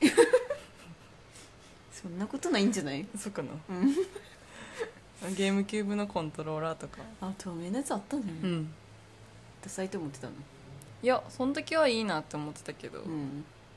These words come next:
Speaker 2: 別に今思うと、別にダサいかな。
Speaker 1: まあ、時代は移り変わりますからね。
Speaker 2: うん。だってね、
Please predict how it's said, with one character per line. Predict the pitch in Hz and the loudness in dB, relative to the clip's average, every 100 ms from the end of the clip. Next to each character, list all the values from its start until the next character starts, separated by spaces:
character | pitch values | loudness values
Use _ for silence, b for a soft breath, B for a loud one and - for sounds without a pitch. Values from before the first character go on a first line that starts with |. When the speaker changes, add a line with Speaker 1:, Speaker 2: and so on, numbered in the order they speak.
| - - - - - - - - | -20 -20 -20 -20 -20 -20 -18 -12
Speaker 2:
別 | 156 - | -10 -6
に | 214 190 | -6 -4
今 | 180 220 220 | -2 0 0
思 | 165 147 | -2 -4
う | 143 139 | -6 -8
と、 | 147 139 - - - - - - | -10 -10 -14 -20 -20 -20 -20 -16
別 | - 151 160 190 | -12 -12 -10 -8
に | 180 180 196 202 - - - - - - - - | -6 -8 -10 -16 -20 -20 -20 -20 -20 -20 -20 -14
ダ | 156 | -12
サ | - 180 | -4 -4
い | 175 | -2
か | 165 | -4
な。 | 151 151 - B B - - - | -4 -10 -16 B B -18 -12 -6
Speaker 1:
ま | 165 | -6
あ、 | 160 | -6
時 | 151 165 | -8 -6
代 | 170 170 | -4 -4
は | 175 185 180 - | -2 -2 -2 -6
移 | 151 - | -10 -8
り | 165 170 | -8 -6
変 | 170 | -6
わ | 175 | -4
り | 185 | -4
ま | 196 | -6
す | - | -8
か | 240 | -8
ら | 196 | -8
ね。 | 147 | -6
Speaker 2:
う | |
ん。 | 185 175 160 151 160 - - - - - | -4 -4 -4 -8 -12 -18 -20 -20 -20 -12
だ | - | -12
っ | |
て | - 175 | -8 -8
ね、 | - | -8